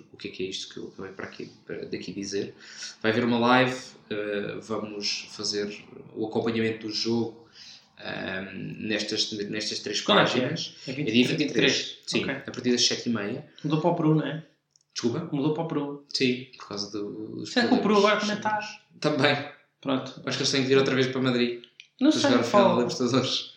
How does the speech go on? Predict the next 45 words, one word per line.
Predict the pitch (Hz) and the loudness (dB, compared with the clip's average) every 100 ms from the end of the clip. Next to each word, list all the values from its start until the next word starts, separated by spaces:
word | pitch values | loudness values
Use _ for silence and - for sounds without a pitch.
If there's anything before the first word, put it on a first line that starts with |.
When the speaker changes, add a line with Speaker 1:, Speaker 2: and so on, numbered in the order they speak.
| - | 2
Speaker 1:
Mesmo | 160 160 156 | 6 8 8
em | |
Madrid | 143 135 151 | 6 4 2
também | 151 | 2
Speaker 2:
Pá, | 320 | 6
Speaker 1:
pode | 196 | 10
ser | |
Speaker 2:
sabe, | 190 | 10
eu | 185 | 10
Speaker 1:
também. | 190 | 10
Speaker 2:
achava | 180 202 | 10 8
que | 202 | 6
eles | 190 | 4
iam | 208 | 4
mudar | 202 | 4
para | 196 208 | 2 2
o | |
Uruguai, | 208 190 175 - | 6 8 8 6
que | 147 | 0
é, | 131 | 0
ok, | - 180 135 | -2 0 0
sempre | - 156 | -2 -2
é | 156 | -2
o | |
país | 160 156 151 | 2 2 2
mais | 156 160 | 0 0
tranquilo, | 160 160 165 165 156 | 0 0 4 4 2
tipo, | - 143 | -2 -2
ninguém | 151 160 | 0 0
se | 156 | 0
vai | 160 | 0
dar | 156 | 2
ao | 151 | 2
trabalho | 151 156 151 | 0 -2 0
de | 147 | 0
ir | |
para | 165 | -2
as | 156 | -2
ruas, | 143 123 | -2 -4
portanto, | - - - | -6 -12 -8
aquilo | 139 | -4
é | 131 | -4
Speaker 1:
Sim. | |
Speaker 2:
tudo | 151 139 | -2 -2
muito | 139 131 - | -2 -4 -8